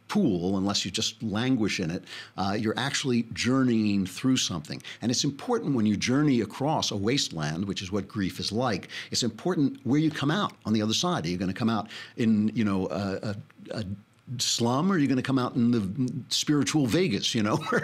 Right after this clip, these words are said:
everything is good, you know? And that's why I think it's, if you can, if you believe and you can pray, I think that's a very important,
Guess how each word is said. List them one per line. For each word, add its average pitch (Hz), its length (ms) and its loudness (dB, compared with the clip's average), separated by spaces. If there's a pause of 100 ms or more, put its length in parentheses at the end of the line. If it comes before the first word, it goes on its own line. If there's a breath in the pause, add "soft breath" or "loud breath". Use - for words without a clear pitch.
everything 156 440 0 (200 loud breath)
is 117 180 2
good, 127 340 2
you 101 80 4
know? 98 100 2
And 107 100 2
that's 135 220 -2
why 117 260 2 (200 loud breath)
I 101 80 -2
think 139 160 0
it's, 104 160 -2 (180)
if 127 160 -2
you 117 60 2
can, 147 440 0
if 113 120 -2
you 101 160 2
believe 117 540 2
and 101 120 2
you 98 80 2
can 92 160 -2
pray, 113 460 0
I 92 40 -2
think 92 220 -6
that's 98 200 -2
a 110 40 -2
very 104 260 0
important, 95 520 -2